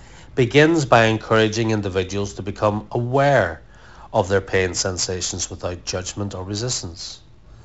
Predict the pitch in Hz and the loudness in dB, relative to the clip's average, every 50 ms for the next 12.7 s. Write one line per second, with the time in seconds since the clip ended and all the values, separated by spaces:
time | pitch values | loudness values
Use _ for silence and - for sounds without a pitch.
0 | - - - - - - - - - - - 104 101 95 90 104 104 104 104 95 | -20 -20 -20 -20 -20 -20 -20 -12 -8 -4 -2 -2 -2 2 4 6 6 6 6 4
1 | 98 95 95 98 104 107 113 120 120 117 131 127 131 131 127 - 139 135 143 151 | 0 0 2 4 4 6 6 4 2 0 -2 0 0 -2 0 2 2 2 2 2
2 | 160 160 151 - 110 110 110 110 98 95 - 107 110 113 110 120 120 123 117 - | -2 -4 -6 -6 -2 -2 -2 -2 -2 -2 2 4 4 4 4 4 2 2 0 -2
3 | - - - 156 151 139 117 92 85 78 78 - - - - - - - - - | -6 -4 -2 0 0 0 0 -2 -6 -8 -8 -8 -8 -10 -12 -16 -20 -20 -20 -20
4 | - - - - - - - - 127 120 110 - - - - 107 107 110 101 104 | -20 -20 -20 -20 -18 -8 0 2 4 4 4 2 -2 0 2 4 4 4 4 2
5 | 95 - - 101 95 92 - - 117 123 120 - - 143 135 127 - - 104 90 | -2 -2 -2 -2 -4 -2 0 2 2 2 2 0 -2 -4 -6 -6 -10 -12 -12 -12
6 | - - - 120 117 110 - - 101 92 82 80 - - - - - - - - | -8 0 0 2 2 2 -2 -6 -8 -10 -12 -14 -16 -20 -20 -20 -20 -20 -20 -20
7 | - - - - 135 131 120 - - 156 160 160 160 156 156 123 110 - - - | -20 -20 -6 -4 -4 -4 -4 0 2 4 6 6 6 4 2 0 -4 -4 0 2
8 | 127 117 113 - - 117 110 104 107 104 - - 110 104 98 95 - - 104 98 | 2 2 2 2 0 0 2 2 0 -2 0 0 0 0 2 0 -2 -2 -2 -2
9 | 95 - - - 90 - - - - - - - - - - - - - - - | -4 -6 -8 -10 -12 -12 -14 -14 -14 -14 -16 -20 -20 -20 -20 -20 -20 -20 -20 -20
10 | - - - - - - - - - - - - - - - 120 113 104 - 123 | -20 -20 -20 -20 -20 -20 -20 -20 -20 -20 -20 -20 -20 -2 4 4 4 6 4 2
11 | 127 127 123 120 110 107 110 110 117 123 117 - - 127 120 117 113 - - 107 | 2 2 2 2 2 2 4 4 2 2 0 0 0 2 2 2 0 -2 -6 -8
12 | - - - - 117 123 127 120 - - 165 170 160 | -8 -8 -2 0 0 0 0 -2 -2 -4 -4 -6 -8